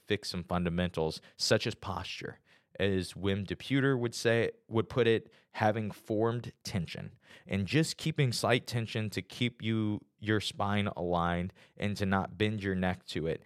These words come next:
How do you think that plays into being relaxed? Can you be both in slight tension with straight posture and still be relaxed? Thanks for taking the time to read this."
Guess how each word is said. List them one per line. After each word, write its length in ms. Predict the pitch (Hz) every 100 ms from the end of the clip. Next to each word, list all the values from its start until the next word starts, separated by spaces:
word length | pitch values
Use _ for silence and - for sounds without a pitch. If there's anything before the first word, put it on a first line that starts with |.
| - -
How 160 | 117
do 80 | 135
you 160 | 131 123
think 240 | - 110
that 220 | 107 -
plays 340 | - 107 101 90
into 220 | 80 78
being 240 | 80 80
relaxed? 600 | 85 98 135 - - - - -
Can 160 | - 117
you 140 | 113
be 140 | 101 107
both 520 | 80 107 127 - _ _ _ _ _
in 300 | 113 135 151
slight 480 | - - 120 127 -
tension 540 | - 90 - 92 85 -
with 160 | 90 82
straight 400 | - 95 107 -
posture 560 | 90 92 - - 139 - _ _
and 140 | 90 85
still 320 | - - 202
be 140 | 101
relaxed? 640 | 95 85 85 98 131 - - - _ _
Thanks 320 | 113 139 135
for 460 | - - 107 107 107
taking 480 | - 110 107 113 110
the 80 |
time 400 | 98 95 87 90
to 160 | 92 95
read 240 | 82 78
this." 320 | - - -